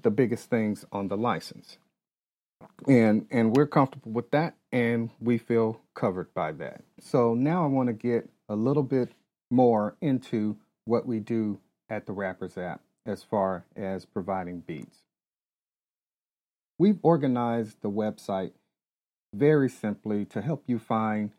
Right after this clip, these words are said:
beats by certain styles and from, and of course by each one of our producers.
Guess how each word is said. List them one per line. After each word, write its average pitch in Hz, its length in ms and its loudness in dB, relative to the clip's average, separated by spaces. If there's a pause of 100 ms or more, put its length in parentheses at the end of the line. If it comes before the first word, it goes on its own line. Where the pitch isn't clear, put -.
(560)
beats 175 400 2
by 110 580 0 (220)
certain 151 320 0
styles 113 680 -2 (160)
and 101 500 -6 (140)
from, 104 320 0
and 104 180 -4
of - 160 -10
course 127 240 2
by 107 280 0
each 143 280 -4
one 113 140 0
of 101 100 -4
our 101 180 -2
producers. 120 840 -4